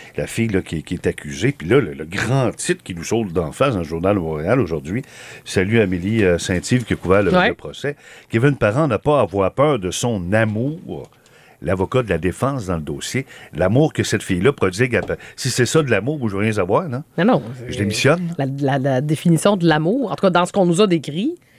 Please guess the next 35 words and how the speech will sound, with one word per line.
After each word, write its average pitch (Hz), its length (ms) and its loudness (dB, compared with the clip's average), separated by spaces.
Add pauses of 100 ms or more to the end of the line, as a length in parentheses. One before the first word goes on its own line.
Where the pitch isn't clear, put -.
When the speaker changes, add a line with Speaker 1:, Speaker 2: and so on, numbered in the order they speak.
(400)
Speaker 2:
tu - 60 -16
sais, 247 100 4
il 190 40 2
va 160 100 4
plus 160 120 -2
loin. 226 160 2
Comment 233 400 2 (160)
a-t-elle 202 300 2
pu 349 100 -4
menacer 240 400 2
Kevin 202 320 2
Parent 180 240 0
avec 208 220 -2
une 190 120 2
voix 196 220 2
mielleuse 254 560 2 (260)
et 180 60 4
une 180 160 6
attitude 277 540 0
séduisante ? 185 840 0 (460)
Speaker 1:
Hey, 131 260 4
elle 113 200 2
rentre 156 340 0
chez 139 260 0
vous 135 280 -4
sans 120 380 0
être 165 220 0
invitée, 123 600 0 (340)
puis 107 100 0
elle 107 80 2
va 160 160 2
jusque 143 400 2
dans 143 200 2
ta 101 180 -4
chambre, 180 460 -4